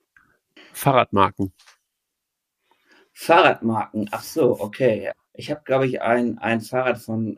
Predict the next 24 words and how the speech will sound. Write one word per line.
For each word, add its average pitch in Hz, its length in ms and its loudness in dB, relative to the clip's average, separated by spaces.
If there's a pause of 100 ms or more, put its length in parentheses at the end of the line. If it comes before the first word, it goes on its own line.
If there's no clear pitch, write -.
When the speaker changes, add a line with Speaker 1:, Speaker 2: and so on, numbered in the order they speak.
Speaker 2:
Trek. 139 260 0
Ich 110 120 -8
habe 131 100 0
zwei 151 300 2
Rennräder. 117 560 2
Eins 120 240 -2
Speaker 1:
Ich - 120 -6
Speaker 2:
ist - 40 2
Speaker 1:
mache 147 180 2
weiter. 127 280 4
Bianchi 170 520 2
oder 196 140 4
Pinarello? 147 580 4 (560)
Speaker 2:
Ich 120 140 -8
glaube, 156 240 2
ich 156 100 -10
habe 151 100 -6
so 156 100 -10
eine 147 160 2
hundertfünfer 156 800 2
von 147 240 -2
dieser 135 480 0
japanischen 131 720 -4
Marke. 107 460 -6